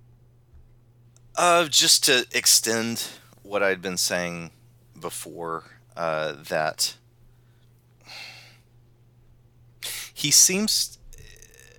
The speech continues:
that, that it would be a mistake to, to try to, uh, get some kind of allegorical key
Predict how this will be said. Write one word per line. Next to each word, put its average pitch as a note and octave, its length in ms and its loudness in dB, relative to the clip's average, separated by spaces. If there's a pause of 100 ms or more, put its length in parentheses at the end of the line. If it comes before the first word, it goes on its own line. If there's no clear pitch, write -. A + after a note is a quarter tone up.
(1400)
that, A2 260 4
that A#2+ 140 4
it A#2 100 0
would G#2+ 160 -6
be A2 120 -2
a G#2 40 0
mistake F#2+ 680 -2
to, E2 540 -12 (140)
to - 180 -14
try E2+ 460 -4
to, D2+ 440 -14 (1040)
uh, D#2 240 -2 (320)
get - 220 -4
some F#2+ 220 -2
kind F#2 280 -4
of D#2 180 -10
allegorical E2 760 -8
key E2+ 440 -14